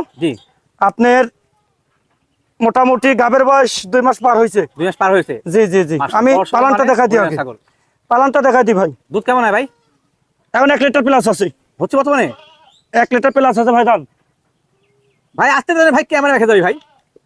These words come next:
Speaker 1: আরে আল্লাহ, দুধের সেই স্পিড ভাই। আরে আল্লাহ।
Speaker 2: এক লিটার প্লাস
Speaker 1: আপনি না
Speaker 2: হবে।
Speaker 1: দিয়েন না সামনে ভাই।
Speaker 2: জি, জি, জি।
Speaker 1: আচ্ছা। তবে যে কিনুক, সে কি এক লিটার প্লাস দুধ পাবে?
Speaker 2: অবশ্যই, অবশ্যই। তবে
Speaker 1: আচ্ছা।
Speaker 2: গাবের বয়স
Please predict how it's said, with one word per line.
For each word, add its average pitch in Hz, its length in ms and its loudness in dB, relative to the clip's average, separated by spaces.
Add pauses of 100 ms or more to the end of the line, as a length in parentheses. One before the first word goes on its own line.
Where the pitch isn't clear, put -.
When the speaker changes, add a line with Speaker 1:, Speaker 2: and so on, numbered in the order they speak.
(200)
Speaker 1:
আরে 202 200 0
আল্লাহ, 170 340 0 (680)
দুধের 254 240 0
সেই 277 160 0
স্পিড 208 340 -8
ভাই। 175 180 0 (280)
আরে 208 220 -2
আল্লাহ। 143 400 -2 (680)
Speaker 2:
এক 214 80 -2
লিটার 254 200 2
প্লাস 254 200 2
Speaker 1:
আপনি - 60 0
না 226 60 0
Speaker 2:
হবে। 202 100 4
Speaker 1:
দিয়েন 180 160 0
না 156 60 -4
সামনে 156 240 -4
ভাই। 139 180 -6 (160)
Speaker 2:
জি, 208 180 0
জি, 175 160 -2
জি। 151 120 -6
Speaker 1:
আচ্ছা। 139 280 -4 (760)
তবে 208 200 2
যে 202 220 0
কিনুক, 247 300 -2
সে - 220 -2
কি 262 140 -6
এক 247 140 0
লিটার 226 180 -4
প্লাস 247 140 -2
দুধ 240 200 -6
পাবে? 233 180 2 (200)
Speaker 2:
অবশ্যই, 277 340 0
অবশ্যই। 269 340 2 (200)
তবে 262 160 2
Speaker 1:
আচ্ছা। 294 140 2
Speaker 2:
গাবের 277 240 2
বয়স 285 160 0